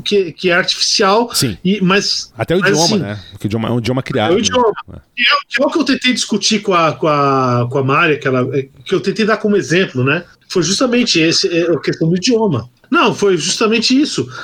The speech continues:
Speaker 1: né? Que pra mim foi algo, foi, foi algo revelador, certo? Foi algo revelador, entendeu?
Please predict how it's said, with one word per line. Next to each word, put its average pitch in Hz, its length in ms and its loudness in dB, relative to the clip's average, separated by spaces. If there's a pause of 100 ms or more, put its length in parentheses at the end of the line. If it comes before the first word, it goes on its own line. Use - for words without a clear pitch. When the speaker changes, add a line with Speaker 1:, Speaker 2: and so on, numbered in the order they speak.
(160)
Speaker 1:
né? 156 400 2 (180)
Que - 100 -4
pra 170 160 2
mim 214 140 0
foi 247 160 0
algo, 233 360 2
foi, 202 260 -2
foi 208 220 -2
algo 208 280 0
revelador, 190 680 0 (360)
certo? - 540 0 (220)
Foi 156 120 -2
algo 180 160 2
revelador, 190 600 2
entendeu? 135 380 0